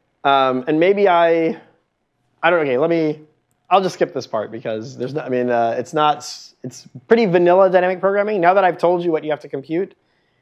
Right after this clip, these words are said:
if you went home and thought about it for, you know, give it to your undergrads in your undergrad algorithms course, they'd be able to figure it out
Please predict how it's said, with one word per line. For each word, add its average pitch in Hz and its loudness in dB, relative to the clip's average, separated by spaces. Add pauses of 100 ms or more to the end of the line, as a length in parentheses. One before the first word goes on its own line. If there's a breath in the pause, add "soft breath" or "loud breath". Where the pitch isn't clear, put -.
(120)
if 139 -6
you 175 2
went 170 2
home 160 0
and 147 -4
thought 139 2
about 139 0
it 139 -8
for, 120 -2
you 127 -8
know, 107 -10
give 151 0
it 151 -6
to - -14
your 147 0
undergrads 131 -2
in 127 -8
your 120 -6
undergrad 120 -4
algorithms 156 -4
course, 185 -4
they'd 139 0
be 139 -2
able 131 0
to 123 -14
figure 131 -4
it 123 -2
out - -4